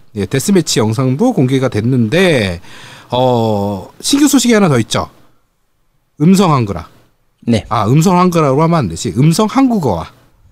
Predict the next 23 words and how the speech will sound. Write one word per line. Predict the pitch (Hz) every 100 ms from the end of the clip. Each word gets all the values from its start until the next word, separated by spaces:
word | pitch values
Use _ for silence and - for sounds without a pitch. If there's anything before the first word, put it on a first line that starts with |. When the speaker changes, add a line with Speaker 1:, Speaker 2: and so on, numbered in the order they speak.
| -
Speaker 2:
음. | 98 87
Speaker 1:
네. | 104 92 156 202 - _ _ - _
그 | 170
발표를 | 156 147 208 202
했는데, | 226 185 220 180 90 -
<clears throat> | 156 135 123 _ _ - - - -
일단은 | 254 302 302 285
제가 | - 214 262
보기에는, | 262 247 247 233 226 214 175 139
사실은 | - 156 214
트레일러 | 202 330 330 311
볼 | 247 190
때는, | 202 196
"와, | 117 135 151
요번에 | 123 165 269
콜 | 262 285
오-, | 285 202 - -
콜 | 277
오브 | 277 254
듀티, | 214 - 185 -
와, | 101 -
잘 | - 123
만들어, | 196 240